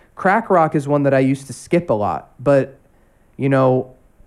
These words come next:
I've also always, I've always known it. I've alwa-, I have listened to it all the way through. So, is that making sense? Like, it just feels like every song is,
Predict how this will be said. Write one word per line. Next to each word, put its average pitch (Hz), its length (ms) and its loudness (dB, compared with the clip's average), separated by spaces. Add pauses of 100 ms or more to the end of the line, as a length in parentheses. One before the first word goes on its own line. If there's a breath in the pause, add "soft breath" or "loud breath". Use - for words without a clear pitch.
I've 156 180 2
also 202 280 2
always, 143 680 2
I've 143 160 2
always 151 240 2
known 131 360 0
it. 92 120 -6
I've 123 140 0
alwa-, 139 160 2
I 127 100 0
have 143 340 -2
listened 127 400 -6
to 117 160 -2
it 113 80 -2
all 107 140 0
the 104 100 -6
way 104 160 -6
through. 120 460 -8 (500 soft breath)
So, 143 640 0 (640)
is 151 160 -4
that 214 160 2
making 208 280 -2
sense? 196 400 -2
Like, 131 280 -2
it 147 60 -4
just 180 220 -6
feels 180 280 2
like 143 360 0 (200)
every 160 260 2
song 156 360 2
is, 135 320 -6